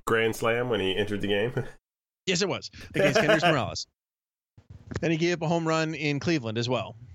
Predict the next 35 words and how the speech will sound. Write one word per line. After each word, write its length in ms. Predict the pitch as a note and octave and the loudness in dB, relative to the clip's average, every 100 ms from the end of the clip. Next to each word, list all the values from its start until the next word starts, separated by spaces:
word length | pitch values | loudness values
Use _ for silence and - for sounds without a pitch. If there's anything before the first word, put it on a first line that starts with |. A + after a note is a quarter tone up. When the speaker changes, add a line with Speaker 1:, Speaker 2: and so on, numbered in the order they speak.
| - - - _ _ _ - | -20 -20 -20 _ _ _ -4
Speaker 2:
And, 320 | A#2+ A#2+ A2+ - - - _ _ _ _ _ _ | -2 -2 -2 -4 -6 -10 _ _ _ _ _ _
you 280 | - A#2 C#3+ | -10 -4 -2
know, 220 | G2+ A#2+ C3+ | -2 -6 -8
he 340 | C#3 B2 A#2+ A#2+ _ - | -4 -2 -2 -4 _ -4
got 160 | A#2+ | -2
the 80 | B2 | 0
loss 500 | C3+ D3+ F2+ - - A2+ | 0 0 -2 -6 -6 -4
to 180 | C3+ B2+ | -2 -2
<laughs> 20 | |
his 440 | C3+ F3+ D3 C#3+ - | 0 0 0 -2 -2
seventh 300 | D#3 E3 D3+ | -4 -4 -2
loss 260 | D#3 C#3 | -2 -2
of 60 | C3 | -4
the 100 | C#3 | -4
season. 300 | A#3 B2+ - - - _ _ _ _ _ | -4 -6 -8 -14 -20 _ _ _ _ _
But 320 | G#3+ E3 - - _ _ _ _ - | -6 -6 -8 -20 _ _ _ _ -8
in 60 | D3+ | -4
his 120 | C3 | -2
last 220 | C3+ F3 | -2 -2
twenty-two 400 | - C#3+ E3+ D3 | -2 -2 0 0
outings, 460 | A2 G#2 D#3+ - - _ _ _ _ _ - - | 0 0 -4 -6 -10 _ _ _ _ _ -20 -4
again, 260 | C3 G2+ | -4 -2
this 140 | G#2+ A#2 | -4 -2
is 120 | G#2+ | -2
somewhat, 520 | - A#2+ D3+ A2 G2 - _ - | 0 0 0 -2 -4 -8 _ -6
you 80 | A2+ | -2
know, 60 | |
I'm 100 | G#2+ | -2
picking 280 | B2 B2+ A#2+ | -2 -2 0
an 60 | A2+ | 0
outing 380 | A#2 A#2 A#2 A2 | 2 0 0 0
right 180 | A#2 | -2
before 380 | A#2 A2 A#2+ A2 | -4 -2 0 0
he, 300 | G#2 A#2+ A#2+ A2 | -2 -2 -2 0
right, 160 | B2 | -4